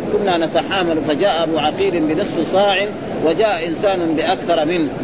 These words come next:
فقال المنافقون: إن الله لغني عن صدقة هذا، وما فعل هذا الآخر إلا رياء، فنزلت:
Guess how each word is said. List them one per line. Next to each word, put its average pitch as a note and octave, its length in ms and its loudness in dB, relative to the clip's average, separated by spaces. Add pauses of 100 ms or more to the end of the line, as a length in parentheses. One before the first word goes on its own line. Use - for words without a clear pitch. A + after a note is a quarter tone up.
فقال F#3+ 340 2
المنافقون: E3 760 0
إن F#3+ 160 0
الله F3+ 380 2
لغني E3 500 0
عن D#3+ 140 0
صدقة E3+ 680 0
هذا، B2+ 180 -2 (380)
وما G3 220 2
فعل F#3+ 300 0
هذا F3+ 320 2
الآخر F#3 420 0
إلا F3+ 360 2
رياء، D#3+ 420 2
فنزلت: F3 340 0